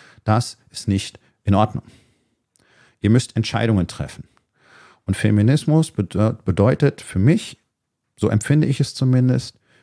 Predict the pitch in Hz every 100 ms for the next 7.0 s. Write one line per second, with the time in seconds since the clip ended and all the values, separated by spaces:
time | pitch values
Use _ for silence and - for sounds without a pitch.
0 | _ - - 139 123 117 - 123 151 113
1 | 110 113 139 - - - 120 - - 147
2 | 143 107 107 196 - - _ 101 - -
3 | 117 104 110 127 139 143 131 98 113 101
4 | 120 151 - 117 147 131 - 101 - 113
5 | 117 - - - _ - 110 110 110 101
6 | 101 110 101 87 - - 78 - - -